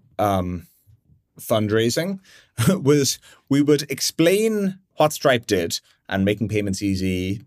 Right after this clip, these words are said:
um, uh, and, uh, showing them the product and everything like that. And, uh, we could, we had a good demo where we would actually char-, you know, we would create a new account and actually charge their credit card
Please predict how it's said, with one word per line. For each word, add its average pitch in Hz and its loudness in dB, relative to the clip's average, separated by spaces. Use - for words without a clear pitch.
um, 92 -4
uh, 92 -2
and, 90 -6
uh, 92 -2
showing 107 -4
them 98 0
the 98 -2
product 92 -2
and 95 -6
everything 92 -8
like 85 -8
that. 101 0
And, 185 -4
uh, 202 -2
we 240 2
could, 226 2
we 180 2
had 233 2
a 240 -2
good 170 0
demo 135 0
where 113 -2
we 110 0
would 110 0
actually 147 0
char-, 151 0
you 147 -2
know, 127 2
we 117 2
would 113 0
create 151 0
a 139 -8
new 131 0
account 117 -2
and 107 -8
actually 120 -6
charge 127 -4
their 120 -2
credit 113 -4
card 107 0